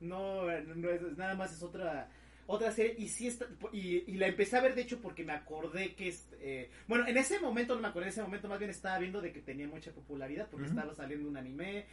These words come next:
Speaker 1: creo que también estaba saliendo una, un dorama, pero que sí era japonés, no, no chino, ni coreano, ni,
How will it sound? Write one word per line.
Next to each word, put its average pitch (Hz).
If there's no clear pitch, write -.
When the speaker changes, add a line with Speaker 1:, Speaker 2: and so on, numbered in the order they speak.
Speaker 1:
creo 190
que 202
también 175
estaba 190
saliendo 175
una, 185
un 180
dorama, 185
pero -
que 123
sí 170
era 190
japonés, 170
no, 151
no 147
chino, 190
ni 143
coreano, 151
ni, 120